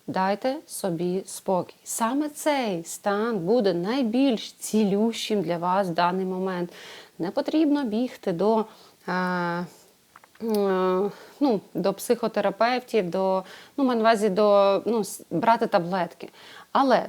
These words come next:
тут я теж хочу, е, зауважити, так, що, е, депресивний стан може бути різної глибини. Та? І для того, коли ви вже відчуваєте суїцидальні настрої,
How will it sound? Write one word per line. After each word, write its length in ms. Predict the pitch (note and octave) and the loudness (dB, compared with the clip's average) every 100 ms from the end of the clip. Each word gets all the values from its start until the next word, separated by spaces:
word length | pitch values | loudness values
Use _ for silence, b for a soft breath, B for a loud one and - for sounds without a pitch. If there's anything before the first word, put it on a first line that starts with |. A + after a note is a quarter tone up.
| - | -2
тут 260 | D4+ G4 | -2 0
я 100 | C4 | -2
теж 360 | B3 C4 B3+ - | 0 0 0 -2
хочу, 560 | - A#3 A#3+ A3 G3 F#3+ B B B - | 0 0 0 0 0 -4 B B B -4
е, 520 | F3+ F#3+ F#3 F#3 F#3 - B B - - - | -2 0 0 0 -2 -4 B B -14 -8 -6
зауважити, 920 | - G#3+ G3+ F3 G3+ D4 C#4+ - E3+ E3+ | -4 -2 0 0 0 0 0 -2 -4 -4
так, 340 | F#3 C4+ F#4 | -4 -4 -6
що, 500 | - - A3+ G3+ G3+ G3 B B B | -8 -6 0 2 0 -2 B B B
е, 280 | F3 F3+ E3+ | -6 -4 -4
депресивний 640 | F3 F3+ G#3+ - D#4 C#4 A3+ | -4 -4 -6 -2 0 0 -2
стан 460 | - A3+ C4 A#3 | -4 -4 -2 0
може 320 | G#3 A3 G3 | 0 -2 -2
бути 340 | F3 F#3 G3 G3 | -2 -4 -2 -2
різної 500 | F#3+ G3+ F3 F3+ E3 | 0 0 -2 -6 -6
глибини. 500 | F#3 F#3 E3 F#3 F3+ F3+ _ - | -8 -6 -4 -4 -6 -10 _ -10
Та? 180 | F#3+ B3 - | -8 -8 -4
І 300 | G#3+ G#3+ G#3 B B B - | 0 2 0 B B B -12
для 180 | E3+ G#3+ | -6 -4
того, 380 | C4 C#4 G#3+ | 2 2 2
коли 300 | F3+ G#3+ B3 | 0 2 4
ви 100 | C#4 | 4
вже 380 | G#3 E3+ G3 G3+ | 2 0 -2 -2
відчуваєте 720 | F3+ F#3 F#3+ F3+ F3+ E3 - | -2 -6 -6 0 0 0 -4
суїцидальні 760 | - F#3 E3+ F#3 F#3 B3+ D#4+ E4 | -8 -4 -4 -2 2 2 4 2
настрої, 800 | C4+ B3 A#3 - G#3+ F3+ F#3 F#3 | 2 -2 -6 -6 -4 -2 -2 -4